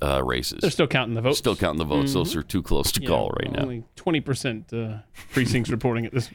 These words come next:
Speaker 2: moment.
Speaker 1: Also, are you aware that President Bush just donated a hundred thousand dollars of his own money?
Speaker 2: President Trump.
Speaker 1: Uh, did I say, yeah, I said Bush. Um, President Trump just donated a hundred thousand dollars of his own money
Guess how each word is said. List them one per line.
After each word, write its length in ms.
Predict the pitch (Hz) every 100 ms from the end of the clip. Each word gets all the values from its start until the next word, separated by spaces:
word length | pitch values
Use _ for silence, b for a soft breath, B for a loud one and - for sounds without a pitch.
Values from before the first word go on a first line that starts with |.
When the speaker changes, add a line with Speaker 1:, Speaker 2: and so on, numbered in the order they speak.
| -
Speaker 2:
moment. 260 | 120 123 - -
Speaker 1:
Also, 240 | 175 185
are 120 | 147 147
you 160 | 247
aware 560 | 285 107 101 65 53 - - _ _ _ 98
that 360 | 123 117 -
President 500 | - 180 226 254 123
Bush 280 | 131 101 -
just 260 | - 123 -
donated 520 | 139 131 92 69 73 -
a 180 | 113 110
hundred 380 | 120 143 160 -
thousand 400 | 127 120 113 110
dollars 440 | 87 55 50 - - 92
of 80 |
his 120 | 90 98
own 180 | 104
money? 360 | 98 95 107 117 -
Speaker 2:
President 320 | 135 110 101
Trump. 260 | 170 185 - - -
Speaker 1:
Uh, 280 | 104 92 90
did 280 | 104 101 104
I 100 | 147
say, 220 | - 131 -
yeah, 200 | - 78 - -
I 80 | 65
said 260 | - 60 62
Bush. 300 | 52 - - -
Um, 460 | 76 73 73 73 - -
President 380 | 151 165 175 -
Trump 360 | 127 92 -
just 240 | 101 87 -
donated 400 | 101 95 85 76
a 60 |
hundred 260 | 90 80 71
thousand 260 | 71 65 73
dollars 300 | 58 58 67
of 80 |
his 140 | 64 82
own 160 | 104
money 340 | 104 76 65